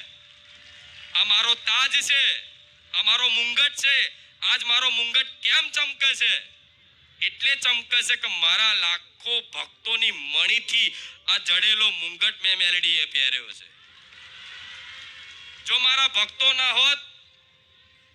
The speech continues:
તો આ મુંગટની મણીની ચમક હોત?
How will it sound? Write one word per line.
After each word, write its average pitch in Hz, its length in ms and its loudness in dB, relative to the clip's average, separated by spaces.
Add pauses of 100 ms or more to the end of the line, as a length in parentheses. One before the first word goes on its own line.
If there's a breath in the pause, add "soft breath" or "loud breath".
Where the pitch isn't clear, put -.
(120)
તો 220 60 0
આ 226 100 4
મુંગટની 254 840 2 (640)
મણીની 247 420 0
ચમક 247 360 0
હોત? 247 300 0